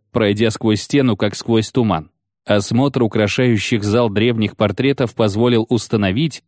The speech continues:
что бледный мужчина Вильям по прозвищу Добрый,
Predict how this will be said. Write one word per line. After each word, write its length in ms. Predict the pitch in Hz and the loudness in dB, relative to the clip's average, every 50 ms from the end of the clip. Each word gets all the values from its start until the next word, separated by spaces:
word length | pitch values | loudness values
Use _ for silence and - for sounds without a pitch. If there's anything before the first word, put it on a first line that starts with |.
| _ _ _ | _ _ _
что 260 | - - - 127 117 | -12 -6 -2 -2 0
бледный 380 | 101 107 139 175 170 156 156 139 | 0 2 0 0 0 2 2 2
мужчина 640 | 131 123 117 - - - 165 180 175 165 156 - - | 2 2 0 0 -2 -2 0 0 2 0 0 -2 -2
Вильям 640 | - 117 101 104 151 185 180 175 170 165 165 143 | -2 -2 -2 0 -2 0 0 2 2 0 0 0
по 120 | - 135 120 | -2 -2 -2
прозвищу 580 | - 131 156 147 151 151 151 - - - 160 | 0 0 0 0 0 0 -2 -2 0 -2 -2
Добрый, 580 | 156 175 196 190 160 107 101 85 80 73 - | 0 2 2 2 2 0 -2 -4 -4 -6 -10